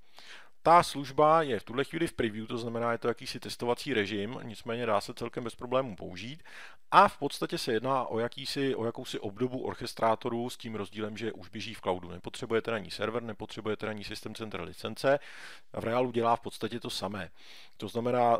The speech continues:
taky jsou tam runbooky, taky jsou tam skripty, které je potřeba nastavit, nakonfigurovat, a pokud to celé uděláte, eh, tak ta Azure automatizace je schopná dělat obrovskou spoustu úloh, eh, opravdu v automatizovaném režimu.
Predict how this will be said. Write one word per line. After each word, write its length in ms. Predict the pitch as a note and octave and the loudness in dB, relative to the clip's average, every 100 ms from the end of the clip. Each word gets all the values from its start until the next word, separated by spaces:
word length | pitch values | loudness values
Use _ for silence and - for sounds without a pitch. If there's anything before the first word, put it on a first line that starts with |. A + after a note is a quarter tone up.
| - | 4
taky 240 | G#2 - | 0 0
jsou 140 | B2+ D3 | -2 -2
tam 180 | D3 C#3 | 0 0
runbooky, 480 | C3+ C3 - B2+ | -2 -4 -4 -4
taky 240 | A#2+ - B2+ | -2 -4 -4
jsou 160 | C#3+ | -6
tam 160 | C3 C3 | -4 -4
skripty, 340 | - B2+ - | -2 -4 -4
které 220 | C3 B2 A#2 | -2 2 4
je 60 | |
potřeba 360 | - - A#2+ A#2 | 2 -4 -2 -2
nastavit, 340 | G#2 - A2 | 0 0 0
nakonfigurovat, 800 | E2+ F2 G#2+ B2+ B2+ B2+ C3+ - | -2 -6 -8 -6 -2 4 4 4
a 60 | B2+ | 0
pokud 260 | A2 - | -6 -10
to 100 | - | -10
celé 240 | - D3+ B2 | -2 2 2
uděláte, 640 | F#2 G#2 G#2 - A#2 C3 - - - - - - - - - A2 | 4 6 6 6 4 2 -2 -18 -18 -18 -18 -18 -18 -18 -14 -6
eh, 120 | A2+ A2 A2 | -2 -2 -2
tak 140 | G#2+ - | -4 0
ta 120 | B2 | -2
Azure 220 | G#2+ B2 | 0 -2
automatizace 800 | A2+ A#2+ A2 B2+ A#2 A2 B2+ A#2+ - - - - | -2 -4 -4 -2 -4 2 4 4 0 -12 -12 0
je 160 | E3 | 2
schopná 440 | F#3+ - - D3 C#3+ | 2 0 0 2 4
dělat 200 | D3+ A2+ | 2 0
obrovskou 440 | - C#3 - - | 0 0 0 -2
spoustu 380 | D#3 D3+ C#3+ - | -6 -6 -8 -10
úloh, 520 | - A2+ A#2 B2+ C3+ | -10 -2 2 4 2
eh, 40 | - | -2
opravdu 420 | A2+ G#2+ C3 C#3 | -2 -2 -2 -4
v 80 | B2 | -6
automatizovaném 760 | - B2+ B2 B2+ B2+ C#3 C#3+ | -6 -4 -4 -2 0 2 2
režimu. 420 | A#2+ F#2+ B2 F#2+ | 0 -2 -4 -6